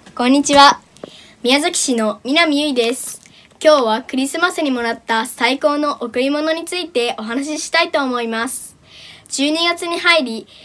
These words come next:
朝学校に行くとき寒くなったなと感じます。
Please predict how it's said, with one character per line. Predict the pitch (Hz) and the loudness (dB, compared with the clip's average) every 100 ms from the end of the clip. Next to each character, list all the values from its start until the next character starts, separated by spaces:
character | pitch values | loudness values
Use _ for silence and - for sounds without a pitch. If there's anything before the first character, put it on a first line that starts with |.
| - | -10
朝 | - 285 - 226 | -6 -4 -2 -2
学 | 220 214 | -4 -6
校 | - 285 | -2 -2
に | 302 302 | 0 -4
行 | |
く | - | -4
と | 311 | -6
き | 247 214 - | -6 -10 -8
寒 | 277 277 277 | -4 -4 -4
く | 240 | -6
な | 262 | -6
っ | 311 | -4
た | 294 | -2
な | 294 349 | -2 -4
と | 254 247 - | -8 -10 -10
感 | 233 226 | -8 -6
じ | 220 | -4
ま | 208 233 | -4 -6
す。 | - - | -12 -18